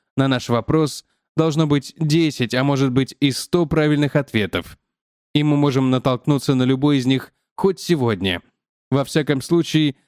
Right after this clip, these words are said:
если ты будешь мне помогать в свободное время, я не выйду из игры, пока не поймаю чёрта за хвост». Ленц за несколько дней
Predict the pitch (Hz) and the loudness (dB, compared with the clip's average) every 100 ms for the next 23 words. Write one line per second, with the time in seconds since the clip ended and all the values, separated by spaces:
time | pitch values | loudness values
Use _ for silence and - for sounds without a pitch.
0 | _ _ 151 170 - 143 143 131 147 135 | _ _ 0 0 2 2 2 2 2 0
1 | - 135 123 117 117 117 120 - - 131 | 0 0 0 0 -2 0 -2 -4 -4 -2
2 | 117 123 113 113 123 139 127 117 - 170 | 0 0 0 0 2 0 0 -2 2 2
3 | 160 147 139 139 135 123 127 120 110 107 | 2 2 2 2 0 0 0 0 0 0
4 | 92 82 _ _ - 147 151 139 127 120 | -2 -6 _ _ -8 -4 -2 0 0 0
5 | 123 123 113 - - 156 127 - 117 - | 0 0 -2 -4 -2 0 0 -2 -2 -2
6 | 147 131 117 - 104 85 - - - _ | -4 -2 -4 -4 -4 -4 -6 -14 -20 _
7 | _ _ _ _ _ _ _ _ _ _ | _ _ _ _ _ _ _ _ _ _
8 | _ - 143 160 170 170 - - 127 139 | _ -4 0 2 0 -2 -4 -2 0 0
9 | 139 135 - 123 135 117 139 147 139 | 0 0 -2 -2 -2 0 0 0 -2